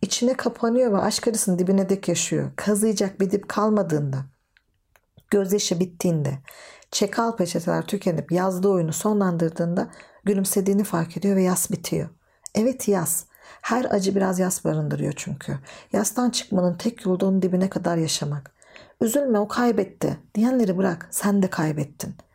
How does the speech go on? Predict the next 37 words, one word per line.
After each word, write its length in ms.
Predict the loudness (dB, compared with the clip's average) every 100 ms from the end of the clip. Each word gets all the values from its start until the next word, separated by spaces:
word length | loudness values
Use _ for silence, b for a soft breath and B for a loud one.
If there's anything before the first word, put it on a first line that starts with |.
| B B B B
"Yeter 380 | 0 0 0 2
artık, 420 | 0 0 -2 -2
kendine 380 | -4 0 0 2
gel, 220 | 2 0
güçlü 300 | 0 0 0
ol." 100 | 2
diyenleri 440 | 2 4 4 4
de 100 | 2
bir 60 | 2
yana 260 | 2 0 -2
bırak. 180 | -4 -6 B B B B
Kendine 440 | -2 2 4 4 2
ne 100 | 2
zaman 340 | 2 2 0 B B B
ya 80 | 0
da 60 |
ne 100 | 2
şekilde 360 | 2 0 0 2
geleceğini 420 | 2 2 2 2
belirleyecek 460 | 2 2 2 0 0
olan 180 | 0 2
sensin. 540 | 0 0 0 -2 -6 -8 B B B
Acı 180 | -4 -2
çekiyorsan 680 | 0 -2 0 -2 0 -2 -2 B B B -6
kendine 380 | 0 2 4 4
gelebilmek 460 | 4 2 4 2
için 200 | 0 0
normalden 440 | 2 4 4 2 0
farklı 340 | 0 -2 0
davranman 500 | 0 2 2 4 4
da 60 | 4
normal 460 | 4 4 4 2
değil 180 | 2 2
mi? 200 | 2 -2 -6 B B B
Yani 300 | 0 2 2
bir 60 | 0
süre 380 | -2 0 0